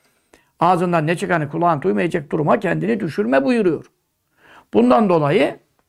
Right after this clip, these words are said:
bunu katmıyoruz. Ama normal, meşru ve bir zaruret hasıl olduğunda oruçlu bir insan biraz uyuyayım dediği vakitte oruçlunun uykusu ibadettir diyor.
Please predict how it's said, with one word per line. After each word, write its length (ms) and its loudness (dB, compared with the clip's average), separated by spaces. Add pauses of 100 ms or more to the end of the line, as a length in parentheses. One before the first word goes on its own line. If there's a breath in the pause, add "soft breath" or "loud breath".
(340)
bunu 260 0
katmıyoruz. 680 -2 (540)
Ama 460 0 (720)
normal, 420 4
meşru 680 0 (260 soft breath)
ve 180 2
bir 60 -4
zaruret 360 0
hasıl 320 2
olduğunda 540 -2
oruçlu 420 -2
bir 80 -4
insan 300 -2
biraz 220 0
uyuyayım 420 -4
dediği 240 -2
vakitte 500 2 (960)
oruçlunun 500 0
uykusu 360 -2
ibadettir 680 2
diyor. 260 -12